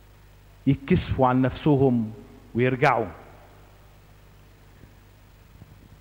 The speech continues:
ونلاقي المسيح بينحني ويوطي على الأرض ويبتدي يكتب على الأرض. الآباء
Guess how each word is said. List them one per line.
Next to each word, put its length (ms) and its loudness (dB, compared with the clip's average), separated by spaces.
ونلاقي 340 4
المسيح 800 0
بينحني 800 0
ويوطي 680 0
على 140 -6
الأرض 360 -2
ويبتدي 460 -4
يكتب 400 -4
على 180 -6
الأرض. 320 -6
الآباء 760 2